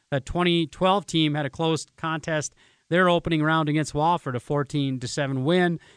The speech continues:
We've seen South Dakota State come into the Fargo Dome and give the Bison all they can handle in a second round game. I just don't think a Delaware team out of the C A A is going to go into Brookings, South Dakota.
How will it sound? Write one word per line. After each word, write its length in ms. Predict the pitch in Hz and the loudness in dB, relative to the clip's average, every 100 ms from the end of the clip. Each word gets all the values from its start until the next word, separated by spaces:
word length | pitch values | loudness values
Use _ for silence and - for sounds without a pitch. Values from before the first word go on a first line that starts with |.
| _ - | _ -2
We've 180 | 151 - | -2 2
seen 220 | 180 151 | 0 0
South 260 | 170 156 | 0 -2
Dakota 380 | - - 165 170 | -4 -4 -2 -2
State 280 | - 165 139 | -2 -4 -2
come 160 | 151 156 | -4 -4
into 120 | 147 | -4
the 80 | - | -4
Fargo 360 | 160 156 151 | -2 0 0
Dome 260 | 147 151 151 | 0 -2 -2
and 100 | 139 | -2
give 140 | 143 | -4
the 80 | 135 | -2
Bison 380 | 139 143 139 139 | 0 0 0 -2
all 160 | 139 | -2
they 120 | 143 135 | -2 -4
can 120 | 131 | -2
handle 460 | 147 147 147 135 - _ _ - | -2 0 -2 -4 -8 _ _ -4
in 100 | 151 | -2
a 60 | 147 | 0
second 320 | 175 160 151 | 0 0 0
round 260 | 151 147 139 | 0 0 2
game. 320 | 160 160 147 - - - | 2 2 -2 -12 -20 -4
I 140 | 175 175 | 0 0
just 160 | 147 | 0
don't 240 | 170 165 151 | 0 0 0
think 260 | 170 151 | -2 -2
a 60 | 131 | -2
Delaware 440 | 151 160 156 156 | 0 2 2 0
team 300 | - 165 151 | -2 -2 0
out 120 | 139 | -2
of 60 | 135 | -4
the 60 | 120 | -8
C 320 | - 156 143 | -4 -2 0
A 120 | 139 | 0
A 180 | 143 135 | 0 0
is 120 | 123 | -2
going 280 | 143 147 135 | -2 -2 -4
to 100 | 135 | -2
go 220 | 143 139 | 0 0
into 120 | 123 | -2
Brookings, 460 | 113 147 143 131 - | -2 -4 -2 -4 -2
South 220 | 147 131 | -4 -4
Dakota. 500 | - - 143 139 | -6 0 2 2